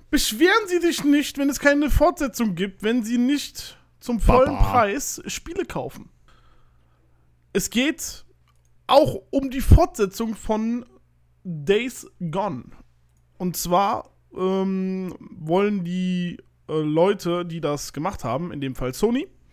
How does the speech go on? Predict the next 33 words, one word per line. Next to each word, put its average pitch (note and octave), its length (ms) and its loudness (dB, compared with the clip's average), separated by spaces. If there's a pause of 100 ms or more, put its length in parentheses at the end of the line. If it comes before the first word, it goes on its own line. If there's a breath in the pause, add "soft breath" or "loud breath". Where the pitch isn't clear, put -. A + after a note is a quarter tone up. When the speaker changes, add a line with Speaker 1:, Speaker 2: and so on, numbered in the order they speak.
(460 loud breath)
Speaker 2:
Bend C3 180 0
Speaker 1:
beziehungsweise, F3 220 4
nee, F3+ 160 2
wer F3+ 100 2
hat's A#3+ 120 -2
Speaker 2:
Studios. C4+ 220 -2
Speaker 1:
nochmal, G#3 140 -10
wer A#3+ 80 -2
hat's C4 160 -8
nochmal C4+ 160 -2
entwickelt? C4 420 -8 (1600 soft breath)
Bend A3+ 400 -4
Studios. G3 640 -2 (260 loud breath)
Äh, A3+ 200 6
die G3+ 160 -4
wollen D#4 160 2
kein, C#4+ 320 2
die, G#3+ 200 -8
denen A#3 240 -2
wurde C#4+ 240 -2
Days B3+ 300 -4
Gone A#3+ 200 0
zwei B3+ 340 0
nicht G#3 260 -6
genehmigt, E3+ 500 -4
weil E3 420 2
das D#3+ 260 -4
anscheinend F#3 440 -6
zu A#3+ 280 -6
wenig A3 220 -4
Geld G3 180 -2
angenommen D3+ 400 -4
hat. E3+ 200 -6